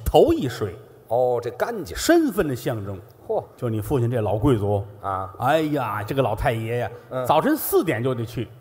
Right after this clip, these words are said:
Speaker 2: 这那么早啊？
Speaker 1: 就彰显他这个贵族气质。
Speaker 2: 嚯。
Speaker 1: 四点。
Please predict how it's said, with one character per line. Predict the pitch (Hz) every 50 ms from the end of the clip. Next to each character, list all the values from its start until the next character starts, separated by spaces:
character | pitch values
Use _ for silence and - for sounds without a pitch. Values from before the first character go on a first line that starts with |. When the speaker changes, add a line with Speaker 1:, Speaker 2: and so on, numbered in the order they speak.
| - _ _ _ - -
Speaker 2:
这 | - 220
那 | 220 277 330 311
么 | 247 196 147
早 | - 110 - - - 85 87
啊？ | 82 -
Speaker 1:
就 | - - - -
彰 | - 127 135 131 113
显 | - - 95 85
他 | 123
这 | 127 131
个 | 120 120
贵 | 123 - - 117
族 | 110 120 170 180
气 | - - - 294 - -
质。 | - - 92 85 - - - - -
Speaker 2:
嚯。 | - 233 220 165 - - - - - - -
Speaker 1:
四 | - - 277 190 147
点。 | 123 110 110 139 -